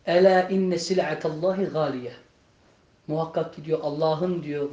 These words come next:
verdiği o mal, sil'a mal demek, pahalıdır diyor. "Ela inne sil'atallahi cenne." Allah'ın diyor, sunduğu şey size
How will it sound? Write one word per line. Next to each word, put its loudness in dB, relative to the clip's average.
verdiği -4
o 2
mal, 0
sil'a -4
mal -4
demek, -6
pahalıdır -2
diyor. -6
"Ela 4
inne 0
sil'atallahi -4
cenne." -6
Allah'ın -2
diyor, -4
sunduğu -2
şey -4
size -4